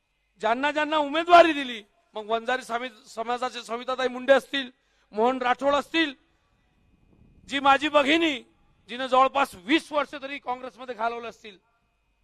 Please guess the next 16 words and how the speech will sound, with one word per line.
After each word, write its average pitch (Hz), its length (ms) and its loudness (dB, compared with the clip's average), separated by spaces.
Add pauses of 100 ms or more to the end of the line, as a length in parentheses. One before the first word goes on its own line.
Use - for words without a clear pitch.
(1300)
उत्कर्षाजी 247 540 -4
रूपवते, 240 600 -4 (1300)
तिला 214 160 -8
पण 226 220 -12
बाळासाहेबांनी 202 520 -12
एका 196 140 -14
मिनिटात 190 260 -20
तिकीट 151 300 -20
दिलं. 123 120 -20 (1900)
आमच्याकडे 240 580 0 (420)
एमएलसी 247 400 -8
चे 269 100 -14
उमेदवार 269 380 -2
होते 294 360 0 (580)
कुणबी 240 260 -10
समाजाचे, 277 680 -2